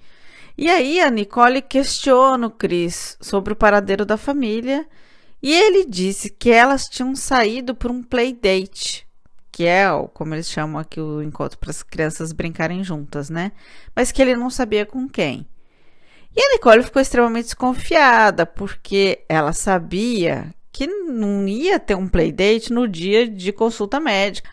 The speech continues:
Além de que ela sabia que o casamento tava indo mal, tava em ruínas.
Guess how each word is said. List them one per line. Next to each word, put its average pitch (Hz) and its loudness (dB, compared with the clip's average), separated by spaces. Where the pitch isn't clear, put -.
Além 240 4
de 175 -6
que 202 -6
ela 185 -2
sabia 214 -4
que - -12
o 180 -14
casamento 165 -8
tava 208 -2
indo 233 -4
mal, 214 6
tava 156 -6
em 160 -8
ruínas. 214 0